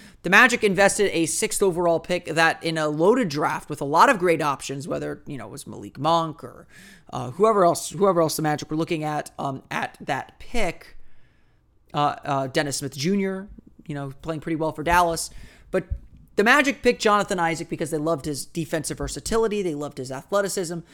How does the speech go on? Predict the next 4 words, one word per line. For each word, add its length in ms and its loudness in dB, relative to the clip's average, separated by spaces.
They, 160 6
they 200 2
liked 840 2
what 560 2